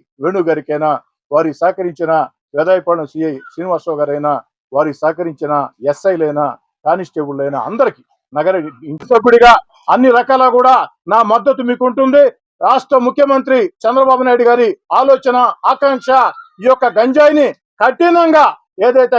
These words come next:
గంజాయి బ్యాచ్ల్ని కఠినంగా అణచివేయాలా, ఉక్కు పాదంతో అణచివేయాలా, ఉప ముఖ్యమంత్రి పవన్ కళ్యాణ్ గారి ఆలోచన, లోకేష్ గారి ఆలోచన, మీరు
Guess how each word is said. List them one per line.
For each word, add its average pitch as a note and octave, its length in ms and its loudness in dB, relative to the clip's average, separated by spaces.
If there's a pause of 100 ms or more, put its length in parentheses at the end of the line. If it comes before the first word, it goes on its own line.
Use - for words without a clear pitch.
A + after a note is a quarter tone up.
(100)
గంజాయి D4 380 4
బ్యాచ్ల్ని C4 460 0 (320)
కఠినంగా D#4+ 560 2 (340)
అణచివేయాలా, B3+ 600 4 (360)
ఉక్కు D#4 180 -2 (100)
పాదంతో C4+ 420 2 (140)
అణచివేయాలా, A3 580 2 (440)
ఉప F#3 140 -8
ముఖ్యమంత్రి A3 460 -2 (220)
పవన్ A3 220 0
కళ్యాణ్ G#3+ 340 0
గారి G3 200 2
ఆలోచన, A#3+ 300 0 (380)
లోకేష్ G#3+ 340 -2
గారి F#3+ 180 2
ఆలోచన, G3 300 -2 (440)
మీరు G#3+ 120 -2